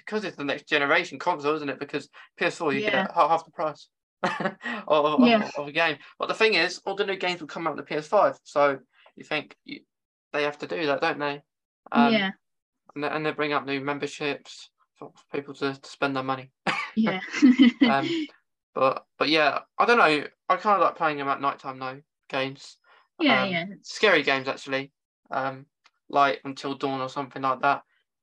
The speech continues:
Speaker 2: Yeah.
Speaker 1: It's, um, nice. Eh, you get these jump scares, like, like, like, like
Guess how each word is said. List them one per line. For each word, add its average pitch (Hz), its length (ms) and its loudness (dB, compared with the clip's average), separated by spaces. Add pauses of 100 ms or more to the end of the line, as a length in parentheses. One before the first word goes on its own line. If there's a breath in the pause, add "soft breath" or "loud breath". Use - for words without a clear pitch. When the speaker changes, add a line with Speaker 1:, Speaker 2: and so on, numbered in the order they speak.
(140)
Speaker 2:
Yeah. 190 380 0
Speaker 1:
It's, - 20 -12
um, 131 360 -6 (360)
nice. 156 440 -2
Eh, 160 160 -2 (380 loud breath)
you 165 80 -10
get 175 120 2
these 165 140 -2
jump 156 220 2
scares, 151 500 2
like, 147 300 4
like, 156 160 2
like, 147 260 2
like 151 280 2